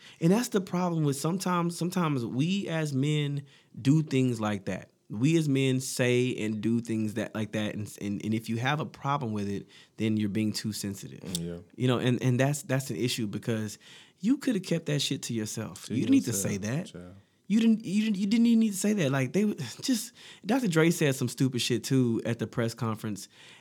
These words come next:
Speaker 1: and Mary J. Blige was just sitting in between the two of them, and I was like, "Oh, sweetheart, I, w-, I just wish you, I wish you, d-, you didn't have to do this with these, with these niggas."
Speaker 2: Right.
Speaker 1: Like, you know,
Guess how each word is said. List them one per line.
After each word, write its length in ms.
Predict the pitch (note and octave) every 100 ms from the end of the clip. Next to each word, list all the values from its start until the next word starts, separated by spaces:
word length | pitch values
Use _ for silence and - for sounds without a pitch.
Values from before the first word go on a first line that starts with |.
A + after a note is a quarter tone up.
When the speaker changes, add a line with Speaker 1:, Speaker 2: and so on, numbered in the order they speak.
| _
Speaker 1:
and 240 | F3+ F3 F3 C#3+
Mary 240 | D#3+ G3+
J. 120 | F3
Blige 260 | E3 E3 E3+
was 100 | D#3
just 180 | C#3+ -
sitting 160 | D#3+
in 80 | D3+
between 300 | D3 D#3 D3
the 40 |
two 220 | C3+ D3+ D3
of 60 |
them, 140 | C#3+ C#3+
and 80 |
I 100 | D#3
was 180 | D#3+ B2+
like, 320 | B2 A2+ G#2 - _ _ _ - _ - -
"Oh, 340 | E3+ F3 B2+ G#2
sweetheart, 540 | - B2+ A#2 G#2+ G2+
I, 60 | -
w-, 200 | C#3+ G#2+
I 140 | - E3
just 240 | A#2 G#2
wish 220 | G#2 A2 G#2+
you, 80 | -
I 100 | D#3+
wish 220 | D3+ B2
you, 60 | A2
d-, 140 | A2 -
you 140 | B2+
didn't 160 | A#2 A2+
have 160 | A2
to 80 | A2
do 140 | F#2+
this 180 | G2 G2+
with 80 | G2+
these, 160 | G#2+ G2+ -
with 120 | G2+
these 180 | G#2 G2
niggas." 280 | G2+ G2+ F#2
Speaker 2:
Right. 80 | E2
Speaker 1:
Like, 260 | G2+ F#2+ - - - - _
you 80 | C#3+
know, 380 | A#2+ G2+ F#2